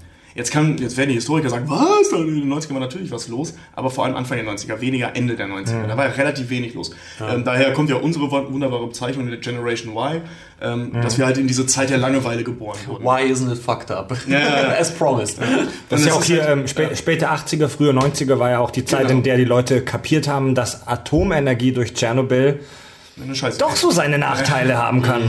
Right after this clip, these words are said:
Speaker 1: Und, ähm, da kam dann irgendwann eben diese, dieser, dieser Weltuntergangs-, oder diese Angst vor dem Weltuntergang, diese kalte Apokalypse.
Speaker 2: Mhm.
Speaker 1: Ähm, kalt, weil sie heutzutage nicht mehr omnipräsent ist. Weißt du, im Mittelalter hatten die Leute Angst vor der Apokalypse, dass sie
Speaker 2: Mhm.
Speaker 1: eines Tages kommen wird. Also die sind da ja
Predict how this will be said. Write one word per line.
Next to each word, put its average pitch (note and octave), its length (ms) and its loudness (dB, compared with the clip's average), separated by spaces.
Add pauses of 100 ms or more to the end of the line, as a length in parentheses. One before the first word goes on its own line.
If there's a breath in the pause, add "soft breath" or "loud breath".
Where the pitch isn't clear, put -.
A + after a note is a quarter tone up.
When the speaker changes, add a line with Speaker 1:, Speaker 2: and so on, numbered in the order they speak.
(200)
Speaker 1:
Und, C3 320 0
ähm, C3 220 2
da C#3 180 2
kam D#3+ 160 0
dann C#3+ 160 0
irgendwann C3+ 440 -2
eben B2+ 200 -4
diese, A#2+ 160 -8
dieser, A#2 220 -8
dieser A2+ 260 -10
Weltuntergangs-, C3+ 640 -4
oder A#2+ 120 -6
diese A#2 260 -8
Angst D3 240 -6
vor B2 120 -8
dem A#2+ 140 -8
Weltuntergang, B2+ 380 -6
diese A#2+ 160 -8
kalte B2+ 260 -4
Apokalypse. D3 600 -6
Speaker 2:
Mhm. A2+ 360 0
Speaker 1:
Ähm, A#2+ 200 -4
kalt, D3+ 320 0
weil C3+ 160 2
sie C#3 220 0 (120)
heutzutage B2+ 540 -4
nicht B2+ 320 -4
mehr - 180 -4
omnipräsent C3 640 -2
ist. G2+ 160 -10
Weißt A2 120 -8
du, B2 60 -4
im A#2 200 -4
Mittelalter C3 300 -2
hatten B2+ 180 -2
die B2 60 -4
Leute B2+ 320 -2
Angst C3+ 340 0
vor A#2+ 120 -6
der - 100 -6
Apokalypse, G#2 600 -12 (220 loud breath)
dass A2+ 140 2
sie G2+ 60 2
Speaker 2:
Mhm. A2+ 60 0
Speaker 1:
eines B2 140 -4
Tages A#2 300 -4
kommen B2 260 -2
wird. G#2 200 -8
Also G#2 140 -14
die A2 100 -14
sind A2+ 140 -10
da A2+ 80 -2
ja G2+ 180 -4